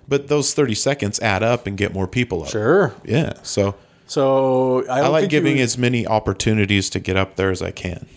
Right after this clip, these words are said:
Speaker 2: Certainly you wouldn't be able to name any names. Are any of the local comics dirtbags about doing the drop-in?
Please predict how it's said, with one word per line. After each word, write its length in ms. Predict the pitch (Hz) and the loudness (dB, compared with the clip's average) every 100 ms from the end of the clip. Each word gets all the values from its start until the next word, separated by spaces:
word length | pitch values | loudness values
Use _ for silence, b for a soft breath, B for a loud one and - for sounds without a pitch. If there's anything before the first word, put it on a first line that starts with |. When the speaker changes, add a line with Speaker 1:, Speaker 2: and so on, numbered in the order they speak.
| - | -8
Speaker 2:
Certainly 380 | - 147 139 131 | 2 4 6 6
you 80 | 127 | 6
wouldn't 160 | 123 | 4
be 80 | 117 | 2
able 180 | 113 113 | 2 0
to 60 | 110 | -2
name 180 | 110 | -4
any 120 | 110 107 | -4 -4
names. 220 | 110 107 - | -6 -6 -4
Are 140 | 123 135 | -2 0
any 200 | 151 175 | 0 0
of 100 | 160 | 2
the 80 | |
local 340 | 143 143 139 127 | 2 2 0 -4
comics 480 | - 127 120 110 - | -4 -2 -2 -4 -8
dirtbags 680 | 104 113 80 110 110 107 | -4 -2 -2 -4 -6 -6
about 240 | 107 104 95 | -6 -6 -6
doing 180 | 107 101 | -8 -8
the 60 | 101 | -6
drop-in? 600 | 104 98 - - - | -4 -4 -6 -8 -10